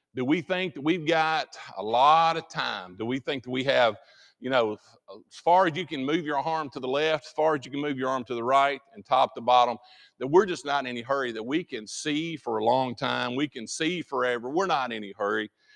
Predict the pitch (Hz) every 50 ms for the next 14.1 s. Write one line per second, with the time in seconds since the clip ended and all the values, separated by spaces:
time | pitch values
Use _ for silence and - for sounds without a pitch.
0 | _ _ _ _ - 117 127 127 123 120 120 135 202 - - - 190 160 143 143
1 | 143 127 127 143 151 147 - - 139 139 143 147 143 - 113 113 - - - 131
2 | 120 104 95 - - - - - - 190 226 226 - - 139 135 131 127 123 117
3 | 123 139 151 139 - - 151 147 151 147 131 117 120 - - 156 143 143 113 -
4 | 117 110 117 123 131 117 - 95 - - 110 104 101 - _ _ _ _ _ _
5 | _ _ 123 147 175 165 139 139 160 196 190 147 120 107 107 113 120 123 - -
6 | - - 123 117 - 107 113 123 139 127 127 127 - - 127 117 113 110 117 120
7 | 113 113 113 113 110 104 - - 127 117 110 104 - - 127 120 123 120 117 104
8 | - - 120 117 110 101 95 - _ _ _ _ _ _ _ - 147 156 151 127
9 | 143 131 131 131 135 135 123 117 113 - - 131 127 131 123 107 - 135 120 120
10 | 117 - 107 101 - - 135 127 135 139 143 139 - 123 113 113 127 151 190 202
11 | 165 - - 127 120 120 117 113 104 120 151 196 185 135 120 117 117 113 - 117
12 | 107 110 _ _ _ _ _ _ _ _ _ _ _ - 123 131 131 127 120 117
13 | 113 123 160 214 226 208 175 143 131 131 127 135 143 160 170 160 139 123 117 120
14 | 123